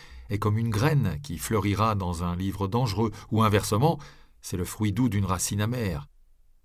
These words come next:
Ne pourrais-tu pas, en lisant Albert, savoir ce qu'aurait pu dire Thomas,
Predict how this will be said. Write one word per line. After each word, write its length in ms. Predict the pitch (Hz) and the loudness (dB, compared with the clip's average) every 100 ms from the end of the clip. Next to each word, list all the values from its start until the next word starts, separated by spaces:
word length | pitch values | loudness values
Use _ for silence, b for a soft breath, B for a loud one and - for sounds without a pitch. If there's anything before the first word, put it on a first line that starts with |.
| _ _ - - | _ _ -8 -4
Ne 60 | |
pourrais-tu 440 | 104 135 143 143 104 | 0 6 6 6 2
pas, 240 | 160 143 | 2 2
en 140 | 107 | 2
lisant 360 | 107 107 101 104 | 2 2 0 0
Albert, 440 | 90 90 131 143 143 B B B | 0 2 4 4 2 B B B
savoir 420 | - 95 117 104 | -6 4 6 6
ce 140 | - - | 2 -6
qu'aurait 280 | - 92 | -4 -4
pu 160 | 90 104 | -4 -4
dire 220 | 95 104 | -2 0
Thomas, 340 | - 143 180 | 2 0 -2